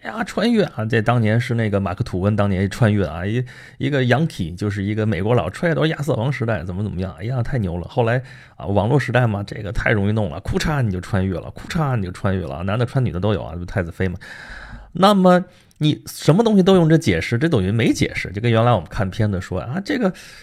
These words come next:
剧情一插一下子反转了，为什么反转呢？说，呃，因为解释起来比较麻烦，所以就不解释了哈，或者说导演让他这样，他就这样了。那你这，这，这属于，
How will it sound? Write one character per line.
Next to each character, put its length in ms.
剧 140
情 300
一 100
插 340
一 40
下 120
子 60
反 260
转 160
了， 80
为 140
什 100
么 60
反 220
转 180
呢？ 140
说， 240
呃， 120
因 140
为 140
解 140
释 100
起 100
来 120
比 100
较 80
麻 180
烦， 120
所 120
以 40
就 100
不 120
解 180
释 140
了 100
哈， 160
或 160
者 60
说 220
导 160
演 120
让 140
他 100
这 120
样， 180
他 80
就 140
这 180
样 240
了。 100
那 300
你 140
这， 280
这， 160
这 200
属 200
于， 200